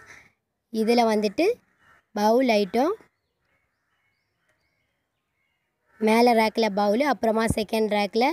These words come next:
பிளேட்டு, இந்த மாதிரி ஐட்டம் வச்சிருக்கோம். அப்புறமா அதுக்கும் கீழே உள்ள ரேக்ல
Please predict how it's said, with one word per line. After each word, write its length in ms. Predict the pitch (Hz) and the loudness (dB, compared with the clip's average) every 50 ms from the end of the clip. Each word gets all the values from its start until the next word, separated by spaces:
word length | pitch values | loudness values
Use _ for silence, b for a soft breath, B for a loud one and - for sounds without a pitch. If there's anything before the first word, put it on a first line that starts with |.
| 381 _ _ _ _ _ _ _ _ _ _ _ _ - | -2 _ _ _ _ _ _ _ _ _ _ _ _ -4
பிளேட்டு, 420 | 240 226 220 226 233 196 - 226 226 233 233 233 226 | 0 0 2 2 0 -2 -2 0 2 2 2 2 0
இந்த 200 | 240 247 233 226 220 | 0 -2 -2 0 0
மாதிரி 280 | 214 214 214 214 214 220 | 2 0 0 0 0 0
ஐட்டம் 460 | 208 208 190 - 214 208 208 208 - - | 0 0 0 0 0 0 0 -2 -6 -10
வச்சிருக்கோம். 640 | 214 214 208 190 - 208 208 185 - 220 240 277 339 403 - _ _ _ _ _ _ _ _ _ _ _ _ _ _ _ _ _ _ _ _ _ _ _ _ _ _ _ _ _ _ _ _ _ _ _ _ _ _ _ _ _ _ _ _ _ _ _ _ _ _ _ _ _ _ _ _ _ _ _ _ _ _ _ _ _ _ _ _ _ _ _ _ _ _ _ _ - | -6 -6 -6 -6 -6 -6 -6 -4 0 2 2 2 0 -2 -8 _ _ _ _ _ _ _ _ _ _ _ _ _ _ _ _ _ _ _ _ _ _ _ _ _ _ _ _ _ _ _ _ _ _ _ _ _ _ _ _ _ _ _ _ _ _ _ _ _ _ _ _ _ _ _ _ _ _ _ _ _ _ _ _ _ _ _ _ _ _ _ _ _ _ _ _ -6
அப்புறமா 400 | - 220 208 - - 220 220 277 330 294 | -4 -4 -2 0 -2 0 0 0 0 0
அதுக்கும் 440 | 233 214 202 226 247 - 294 294 - | 0 0 -2 -4 -4 -4 -4 -6 -4
கீழே 300 | - 247 240 240 247 247 | -4 -4 -2 0 0 0
உள்ள 160 | 233 226 220 214 208 | 0 0 0 0 0
ரேக்ல 380 | 202 196 202 - - 220 233 | -2 -2 -4 -4 -4 -2 -2